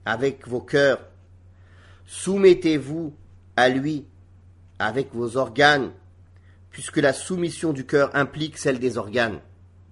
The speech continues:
Et dans sa parole, dans le sens, « Revenez donc vers votre, vers votre Seigneur,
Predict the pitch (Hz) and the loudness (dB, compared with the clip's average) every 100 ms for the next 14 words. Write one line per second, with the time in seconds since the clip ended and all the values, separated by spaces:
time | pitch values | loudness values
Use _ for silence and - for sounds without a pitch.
0 | - - - - - - - - - _ | -20 -20 -20 -20 -20 -20 -20 -20 -20 _
1 | - - - - - _ - - - - | -20 -20 -20 -20 -20 _ -20 -20 -20 -20
2 | - - - - - - 123 131 156 - | -20 -20 -20 -20 -20 -10 -4 0 0 2
3 | 151 160 156 165 135 135 135 - 151 131 | 2 4 4 4 2 0 0 -2 0 0
4 | - - 120 160 175 175 160 190 180 160 | -6 -6 4 6 6 6 4 2 2 0
5 | 147 160 151 165 143 156 160 156 160 - | -2 -4 -6 -2 0 0 0 -4 -6 -2
6 | 156 165 160 - | 0 2 2 -2